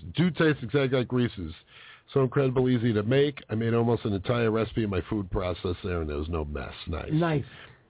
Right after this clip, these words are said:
Speaker 1: Sour cream chicken enchiladas, world famous spaghetti, Greek potatoes.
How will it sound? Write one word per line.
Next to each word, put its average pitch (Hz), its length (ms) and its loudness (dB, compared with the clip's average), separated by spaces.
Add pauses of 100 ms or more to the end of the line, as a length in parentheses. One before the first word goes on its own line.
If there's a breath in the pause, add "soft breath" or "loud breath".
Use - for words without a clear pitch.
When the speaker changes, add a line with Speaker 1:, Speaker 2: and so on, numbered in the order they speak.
(320)
Speaker 1:
Sour 131 260 4
cream 139 360 0 (100)
chicken 139 240 2
enchiladas, 143 960 2 (880 loud breath)
world 139 240 4 (140)
famous 143 300 2 (120)
spaghetti, 151 960 2 (840 soft breath)
Greek 147 380 2
potatoes. 170 800 2